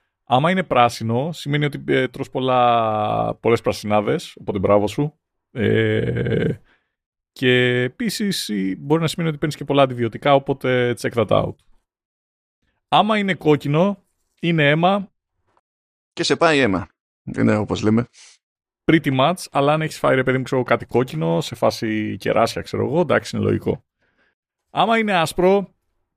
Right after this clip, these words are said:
Speaker 1: κάτι πάει στραβά με το πάγκρεά σου. Και άμα είναι μαύρο, ε, μάλλον έχεις κάτι στην, ε, πάνω κοιλία.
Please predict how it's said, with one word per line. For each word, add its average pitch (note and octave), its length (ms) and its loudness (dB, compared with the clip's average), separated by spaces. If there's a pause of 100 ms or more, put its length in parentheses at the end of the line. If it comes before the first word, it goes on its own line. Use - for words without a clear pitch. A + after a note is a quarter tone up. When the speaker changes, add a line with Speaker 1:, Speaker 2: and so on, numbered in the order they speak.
(100)
Speaker 1:
κάτι C#3+ 200 0
πάει C3+ 140 0
στραβά A#2+ 460 2
με A#2+ 100 -4
το G#2+ 140 -2
πάγκρεά G#2+ 440 2
σου. D#3+ 280 -4 (1500)
Και F#3 140 -2
άμα G3 160 0
είναι F3 140 2
μαύρο, E3+ 720 0
ε, C#3 1700 -2
μάλλον E3+ 300 -2
έχεις E3+ 200 -6
κάτι E3 320 2
στην, D3+ 480 -2
ε, C3+ 200 0
πάνω B2+ 260 2
κοιλία. G2+ 480 -4